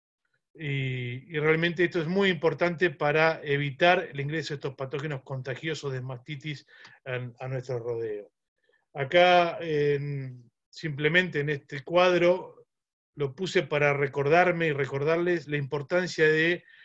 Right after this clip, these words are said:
cuando uno toma muestras para identificar patógenos de mastitis en los tanques, es importante tomar muestras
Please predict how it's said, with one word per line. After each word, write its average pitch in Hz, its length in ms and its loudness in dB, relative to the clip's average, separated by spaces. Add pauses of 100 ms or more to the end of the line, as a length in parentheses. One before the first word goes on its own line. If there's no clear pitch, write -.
(120)
cuando 139 300 2
uno 208 220 4
toma 185 220 2
muestras 175 440 -2
para 127 180 -6
identificar 131 720 -4
patógenos 143 760 -6
de 135 100 -8
mastitis 143 600 -10
en 143 120 -6
los 143 140 -6
tanques, 165 380 -8 (320)
es 160 220 -4
importante 170 640 -2
tomar 156 340 -2
muestras 160 680 -4